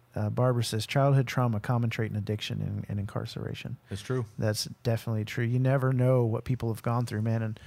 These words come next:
Speaker 1: and honestly, like, going through some, some rehab stuff myself and going through some counseling, like, it, one of the main things they do is they take you back to some of that childhood
Speaker 2: Yep.
Speaker 1: traumatic stuff. Like, I had to fill out this workbook, and, and they were saying, you know, "Think about people who've,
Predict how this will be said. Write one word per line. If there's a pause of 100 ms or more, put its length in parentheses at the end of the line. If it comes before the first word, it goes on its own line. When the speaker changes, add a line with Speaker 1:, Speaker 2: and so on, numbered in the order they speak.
(300)
Speaker 1:
and
honestly,
like,
going
through
some, (300)
some
rehab
stuff
myself
and (340)
going
through
some
counseling,
like, (480)
it,
one
of
the
main
things
they
do
is
they
take
you
back
to
some
of
that
childhood
Speaker 2:
Yep.
Speaker 1:
traumatic
stuff.
Like,
I
had
to
fill
out
this
workbook,
and, (400)
and
they
were
saying,
you
know,
"Think
about
people
who've,